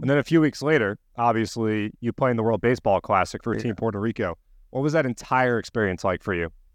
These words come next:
Speaker 2: I was unreal. I mean, that's like, you talk about the best of the best. I mean, there's always,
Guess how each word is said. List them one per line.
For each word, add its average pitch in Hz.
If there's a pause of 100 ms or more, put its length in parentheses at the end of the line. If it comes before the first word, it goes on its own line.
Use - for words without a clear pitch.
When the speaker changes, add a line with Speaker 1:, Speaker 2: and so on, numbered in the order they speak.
(220)
Speaker 2:
I 151
was 156
unreal. 160
I 143
mean, 135
that's 139
like, 143
you 135
talk 151
about 151
the 143
best 135
of 131
the 120
best. 123
I 120
mean, 117
there's 120
always, 127